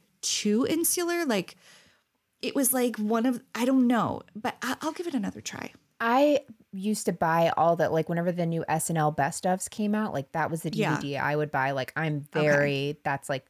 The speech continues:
Speaker 1: Yeah,
Speaker 2: I don't know,
Speaker 1: this
Speaker 2: I've
Speaker 1: is
Speaker 2: always
Speaker 1: your
Speaker 2: just been obsessed with it. Yeah. So hearing, like, David Spade's books, whenever you talk, just even little,
Speaker 1: Sure.
Speaker 2: like, nuggets, it's so exciting
Speaker 1: Yeah,
Speaker 2: to
Speaker 1: you
Speaker 2: me.
Speaker 1: li-,
Speaker 2: So,
Speaker 1: you live
Speaker 2: yeah.
Speaker 1: for it. Yeah.
Speaker 2: I
Speaker 1: No, I
Speaker 2: do,
Speaker 1: get it.
Speaker 2: I do.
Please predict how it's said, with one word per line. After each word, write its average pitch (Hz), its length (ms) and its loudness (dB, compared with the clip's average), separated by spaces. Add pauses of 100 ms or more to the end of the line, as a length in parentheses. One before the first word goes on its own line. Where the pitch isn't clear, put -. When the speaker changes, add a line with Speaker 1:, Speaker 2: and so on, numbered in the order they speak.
(140)
Speaker 1:
Yeah, 202 220 -2
Speaker 2:
I 180 100 2
don't 240 100 2
know, 269 80 4
Speaker 1:
this 175 120 6
Speaker 2:
I've - 60 0
Speaker 1:
is 233 60 2
Speaker 2:
always 170 180 4
Speaker 1:
your 175 140 2
Speaker 2:
just 160 160 -4
been 151 120 -2
obsessed - 440 -2
with 143 160 -2
it. - 180 -6
Yeah. 190 460 2
So 226 240 2
hearing, 233 440 2
like, 170 200 0
David 170 260 -2
Spade's 147 300 -4
books, 302 420 -2
whenever 202 220 0
you 190 80 0
talk, - 320 -8
just - 260 -12
even 302 220 0
little, 294 180 6
Speaker 1:
Sure. 262 60 4
Speaker 2:
like, 214 260 2
nuggets, 165 640 0
it's 175 180 -8
so 147 280 0
exciting 131 320 -4
Speaker 1:
Yeah, 175 120 -2
Speaker 2:
to 175 60 -4
Speaker 1:
you 214 120 0
Speaker 2:
me. 202 60 2
Speaker 1:
li-, - 100 0
Speaker 2:
So, 233 60 -8
Speaker 1:
you 240 80 2
live - 80 2
Speaker 2:
yeah. - 120 2
Speaker 1:
for 131 180 -4
it. - 140 -6 (200)
Yeah. 226 260 -4 (120)
Speaker 2:
I 196 100 0
Speaker 1:
No, 220 60 4
I 214 40 2
Speaker 2:
do, 208 80 0
Speaker 1:
get 214 120 2
it. - 80 0
Speaker 2:
I 156 60 0
do. 143 360 -4